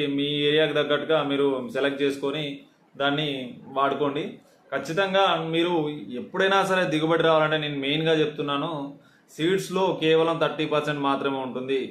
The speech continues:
నేనే కాదు, ఎవరు చెప్పినా కూడా అపో-, అట్లాంటి మాటలు నమ్మకండి.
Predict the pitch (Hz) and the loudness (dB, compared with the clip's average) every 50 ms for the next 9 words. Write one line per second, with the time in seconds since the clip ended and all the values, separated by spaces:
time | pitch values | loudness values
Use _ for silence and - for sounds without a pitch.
0 | - - _ _ _ _ - 120 135 147 165 175 185 185 175 165 160 156 156 160 | -10 -16 _ _ _ _ -12 -6 -4 -2 0 0 0 0 2 4 4 4 4 4
1 | 165 156 139 139 143 156 170 170 165 151 160 156 160 156 156 151 143 147 147 165 | 2 2 2 2 4 4 2 2 2 2 0 0 0 0 0 0 2 2 2 2
2 | 165 156 139 - 139 151 156 151 143 139 139 151 151 147 147 143 139 139 143 147 | 2 2 0 0 -2 -2 0 0 0 0 0 -2 -2 -2 -2 -2 -2 -2 -2 -2
3 | 143 135 131 131 135 135 131 135 131 127 131 131 | -2 -2 -4 -2 -2 -4 -2 -2 -4 -2 -2 -4